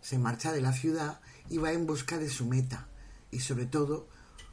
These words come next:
con determinación y con mucha fe. Mal aspectada, podríamos decir que no hay acción,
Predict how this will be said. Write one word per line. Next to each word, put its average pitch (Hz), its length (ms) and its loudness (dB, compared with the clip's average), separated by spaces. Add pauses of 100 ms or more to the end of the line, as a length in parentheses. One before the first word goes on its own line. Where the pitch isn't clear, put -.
(180)
con 123 140 -2
determinación 123 800 0
y 185 60 0
con 113 180 -2
mucha 131 280 2
fe. - 300 -8 (920)
Mal 139 180 2
aspectada, 156 680 -2 (760)
podríamos 139 520 2
decir 165 500 0
que 147 160 2
no 135 80 4
hay 160 100 2
acción, 131 600 0